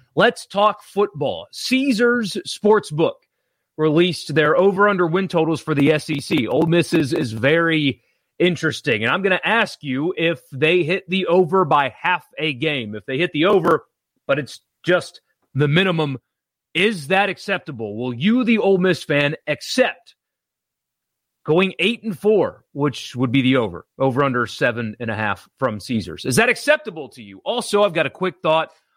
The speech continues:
on, um, the possibility of the S E C removing the Power Five, uh,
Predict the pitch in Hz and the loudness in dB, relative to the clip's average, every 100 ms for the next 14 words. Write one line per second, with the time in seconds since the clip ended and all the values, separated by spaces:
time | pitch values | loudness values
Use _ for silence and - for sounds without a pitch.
0 | _ _ 139 139 139 135 131 123 117 110 | _ _ -4 -2 -2 -2 0 0 0 -4
1 | 107 _ _ _ _ _ _ - 185 - | -12 _ _ _ _ _ _ -4 -4 -2
2 | 226 262 233 180 208 202 190 156 135 143 | -2 -2 -4 0 2 2 2 0 0 0
3 | 165 175 170 151 - 156 143 127 180 - | 0 0 -4 -8 -4 0 0 0 -2 -6
4 | _ _ _ 143 143 170 202 214 196 170 | _ _ _ -2 2 2 2 2 0 -2
5 | 135 170 180 165 165 156 139 | -2 0 0 0 0 0 -2